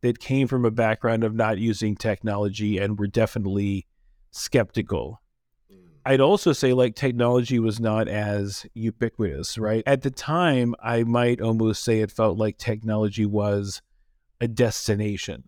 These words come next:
Speaker 1: Like, "I'm going to now go do this on my computer," rather than, "This is just how we get work done." So it's, it's definitely shifted. I think people that weren't in the workforce twenty years ago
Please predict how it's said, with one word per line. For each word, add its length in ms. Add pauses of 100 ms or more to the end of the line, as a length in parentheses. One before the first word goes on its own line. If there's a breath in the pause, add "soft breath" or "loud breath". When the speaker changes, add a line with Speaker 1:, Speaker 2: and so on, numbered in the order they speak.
(120)
Speaker 1:
Like, 240 (180)
"I'm 220
going 300
to 120
now 320
go 300
do 340
this 320
on 240
my 240
computer," 800 (460)
rather 400
than, 580
"This 240
is 120
just 240
how 160
we 160
get 260
work 320
done." 480 (380)
So 500
it's, 340
it's 200
definitely 400
shifted. 420
I 100
think 200
people 240
that 140
weren't 580 (560)
in 300
the 80
workforce 800
twenty 260
years 300
ago 540